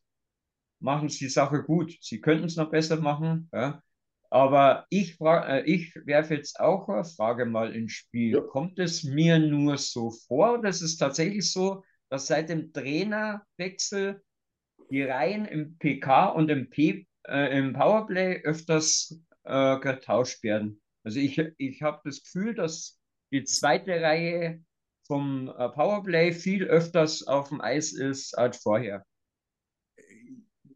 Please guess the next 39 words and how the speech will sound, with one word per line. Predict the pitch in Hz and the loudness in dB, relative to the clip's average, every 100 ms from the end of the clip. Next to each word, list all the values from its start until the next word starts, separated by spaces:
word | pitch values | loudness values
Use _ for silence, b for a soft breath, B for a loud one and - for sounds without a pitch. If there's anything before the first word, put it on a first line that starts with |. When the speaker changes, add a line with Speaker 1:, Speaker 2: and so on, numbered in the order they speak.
| 175 151 | -20 -12
Speaker 2:
Jein, | 160 - 131 127 123 151 180 | -12 -10 -6 -2 2 2 4
das | 170 - | 2 2
hat, | 143 | -2
glaub | - 139 | 2 2
ich, | |
auch | 131 131 | 2 0
viel | - 151 156 | -4 -4 -4
mit, | 147 135 - B B B _ _ _ - | -2 -2 -4 B B B _ _ _ -4
klar, | 127 120 156 | 2 4 6
ja, | 147 127 147 147 - _ | 6 4 2 -2 -8 _
wenn | - - 120 131 | -20 -18 -6 -6
du | 131 | -4
jetzt | 131 - | -6 -8
zuschaust, | - 196 202 156 - | -2 0 2 0 -2
schon, | - 135 190 | -2 0 0
aber | 147 139 | -2 -4
das | 131 | -4
hat, | 175 | -4
glaub | 170 | -4
ich, | 151 | -2
auch | 147 | -2
immer | 151 170 165 | -2 -4 -2
was | 151 151 | -4 -4
zu | 139 | -12
tun | - 160 175 | -8 -6 -4
damit. | 151 147 147 B B B B | 0 -2 -4 B B B B
Es | - | -4
waren | 123 | -2
auch | 151 | -2
viele | - 170 185 | -2 0 2
Situationen, | 180 - 139 - 127 143 170 170 170 | 0 -2 -2 -2 -2 0 -2 -4 -4
wo | 135 147 | -4 -4
du | 147 - | -4 -8
dann | 143 135 135 | -4 -2 -2
im | 139 | -4
P-, | 135 143 143 | -4 -6 -6
im, | 143 139 139 | -8 -6 -8
im | 131 139 139 135 | -12 -10 -8 -8
Powerplay, | - 120 147 156 147 147 147 | -6 -2 0 2 2 0 -2